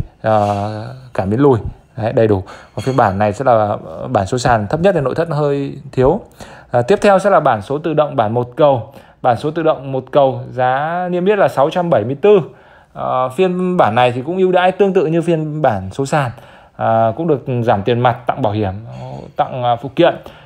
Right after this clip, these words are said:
Ờ, sau khi, ờ, trừ hết ưu đãi, giá lăn bánh ở biển tỉnh sáu phần trăm thì giá lăn bánh xe sẽ là bảy trăm mười. Ờ, ở biển Hà Nội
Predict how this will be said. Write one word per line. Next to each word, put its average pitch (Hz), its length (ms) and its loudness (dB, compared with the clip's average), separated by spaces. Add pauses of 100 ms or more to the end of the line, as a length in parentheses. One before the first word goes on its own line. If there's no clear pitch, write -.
(120)
Ờ, 117 260 0
sau 160 180 0
khi, 175 220 2
ờ, 160 280 8
trừ 151 180 0
hết 190 120 0
ưu 180 100 2
đãi, 180 260 2
giá 156 140 2
lăn 165 160 2
bánh 147 160 2
ở 156 40 -2
biển 113 180 -4
tỉnh 104 200 -2
sáu 123 180 2
phần 160 120 -2
trăm 170 200 0 (180)
thì 110 80 -12
giá 120 140 -2
lăn 139 140 -4
bánh 127 180 -2
xe 143 180 -2
sẽ 143 120 -4
là 135 60 -2
bảy 127 160 -2
trăm 139 240 -4
mười. 127 200 4 (840)
Ờ, 110 280 2
ở 113 220 0
biển 113 180 0
Hà 120 120 0
Nội 151 220 2